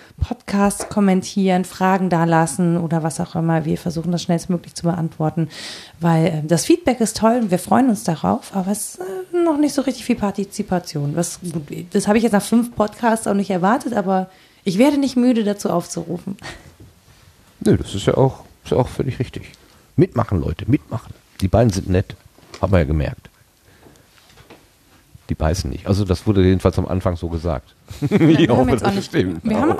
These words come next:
Speaker 1: auch gar nicht gebissen, oder?
Speaker 2: Nein. Aber im
Speaker 1: Nein,
Speaker 2: Vorgespräch
Speaker 1: würde ich
Speaker 2: haben wir
Speaker 1: auch so
Speaker 2: darüber
Speaker 1: sehen.
Speaker 2: irgendwie gesprochen. Ich kann mich dunkel erinnern.
Speaker 1: Ja, kurz.
Speaker 2: Weil
Speaker 1: Ja,
Speaker 2: ich
Speaker 1: wir
Speaker 2: Angst
Speaker 1: wollten dich ein
Speaker 2: zeigte.
Speaker 1: bisschen beruhigen, genau.
Speaker 2: Mhm.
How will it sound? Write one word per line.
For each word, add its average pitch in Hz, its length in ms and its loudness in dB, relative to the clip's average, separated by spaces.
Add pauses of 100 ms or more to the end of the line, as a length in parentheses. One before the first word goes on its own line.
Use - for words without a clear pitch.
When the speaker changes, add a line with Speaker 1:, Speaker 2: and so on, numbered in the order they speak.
Speaker 1:
auch - 60 -10
gar 208 140 4
nicht 190 180 -4
gebissen, 170 440 -4
oder? 180 300 -2 (380)
Speaker 2:
Nein. 90 240 0 (800)
Aber 104 120 4
im 113 60 4
Speaker 1:
Nein, 147 80 -2
Speaker 2:
Vorgespräch 143 340 0
Speaker 1:
würde 90 100 2
ich 90 60 -2
Speaker 2:
haben 95 140 -2
wir 98 60 2
Speaker 1:
auch 92 40 2
so 98 60 0
Speaker 2:
darüber 101 160 0
Speaker 1:
sehen. 85 80 -2
Speaker 2:
irgendwie 113 160 -4
gesprochen. 107 420 -4
Ich 71 140 -12
kann 98 120 -4
mich 101 100 -6
dunkel - 240 -6
erinnern. 98 420 -2
Speaker 1:
Ja, 208 180 4
kurz. 202 440 -2 (580)
Speaker 2:
Weil 82 120 -2
Speaker 1:
Ja, - 40 -10
Speaker 2:
ich - 100 -4
Speaker 1:
wir - 60 -8
Speaker 2:
Angst 196 160 2
Speaker 1:
wollten 233 160 2
dich - 80 4
ein - 60 0
Speaker 2:
zeigte. 240 140 2
Speaker 1:
bisschen 277 180 4
beruhigen, 214 680 4
genau. 214 320 4
Speaker 2:
Mhm. 165 240 4